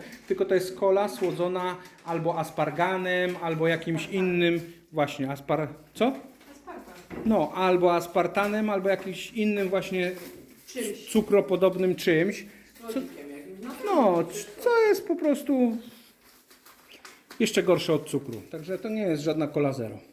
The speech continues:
Speaker 1: A karkówkę panierujesz czym?
Speaker 2: Nie wolno mówić wszystkiego. Ty mi zaraz
Speaker 1: Mów,
Speaker 2: to
Speaker 1: mów,
Speaker 2: wszystko
Speaker 1: niech
Speaker 2: powiesz.
Speaker 1: wszyscy wiedzą, jak, jak, jak zrobić karkówkę.
Speaker 2: Wegeta paprykowa,
Speaker 1: <laughs>
Speaker 2: czosnek, czosnek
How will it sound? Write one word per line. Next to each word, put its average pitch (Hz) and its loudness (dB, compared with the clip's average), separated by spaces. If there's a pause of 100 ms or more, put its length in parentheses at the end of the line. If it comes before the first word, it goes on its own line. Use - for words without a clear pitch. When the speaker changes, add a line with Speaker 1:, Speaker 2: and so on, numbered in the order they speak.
(540)
Speaker 1:
A 190 -4
karkówkę 208 0
panierujesz 175 2
czym? 156 -2 (320)
Speaker 2:
Nie 156 -18
wolno 160 -20
mówić 160 -20
wszystkiego. - -20
Ty 139 -14
mi 139 -12
zaraz 143 4
Speaker 1:
Mów, 170 2
Speaker 2:
to - -10
Speaker 1:
mów, 196 2
Speaker 2:
wszystko 202 0
Speaker 1:
niech 208 0
Speaker 2:
powiesz. - -8
Speaker 1:
wszyscy - -6
wiedzą, 143 0
jak, 123 -8
jak, 139 -4 (100)
jak 143 -2
zrobić 139 -4
karkówkę. 123 -4 (640)
Speaker 2:
Wegeta 180 -12
paprykowa, 160 -14 (560)
Speaker 1:
<laughs> - -2
Speaker 2:
czosnek, 202 -10 (1800)
czosnek 175 -14